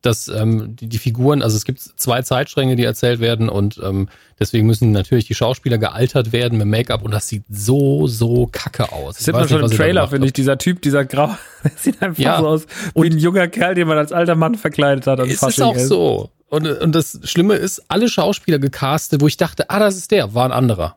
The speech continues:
Speaker 1: Und das ist drei, viermal passiert. Also es sind lauter Leute, die aussehen wie A-Listen-Schauspieler, die man gut kennt, aber sie sind's nicht.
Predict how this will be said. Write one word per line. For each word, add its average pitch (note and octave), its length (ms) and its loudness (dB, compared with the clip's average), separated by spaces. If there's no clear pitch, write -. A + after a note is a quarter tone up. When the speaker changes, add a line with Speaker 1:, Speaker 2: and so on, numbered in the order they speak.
Speaker 1:
Und C3 100 2
das C#3 160 -2
ist C#3 60 -10
drei, D3+ 220 -2
viermal F3 360 0
passiert. C#3 440 -2
Also A#2+ 120 2
es C3+ 60 0
sind D#3+ 100 2
lauter E3 260 0
Leute, D#3+ 240 0
die D3 120 0
aussehen C3 640 0
wie C#3 100 2
A-Listen-Schauspieler, C#3+ 1040 0
die B2 100 -4
man B2 160 2
gut D#3 220 0
kennt, D3+ 300 -2
aber C3+ 120 4
sie A#2 120 0
sind's D3 320 0
nicht. E2+ 340 -4